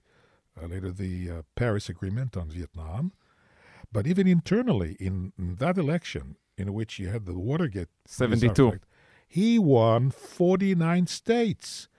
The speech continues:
Speaker 1: So his political support in America was huge, much more than Netanyahu, who gets only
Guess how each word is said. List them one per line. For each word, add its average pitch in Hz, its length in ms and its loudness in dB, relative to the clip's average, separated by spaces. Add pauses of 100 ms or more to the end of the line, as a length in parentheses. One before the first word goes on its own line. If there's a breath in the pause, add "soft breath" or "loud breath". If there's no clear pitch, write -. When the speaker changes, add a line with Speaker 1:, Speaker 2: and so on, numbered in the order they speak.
(320 soft breath)
Speaker 1:
So 151 220 0
his 139 260 2
political 135 920 0 (260)
support 160 460 -2
in 135 100 0
America 127 520 -2
was 170 380 -2
huge, 302 500 8 (240 soft breath)
much 190 260 2
more 135 160 4
than 123 180 0
Netanyahu, 120 720 -2 (460 soft breath)
who 110 100 -4
gets 120 320 -2
only 113 220 -2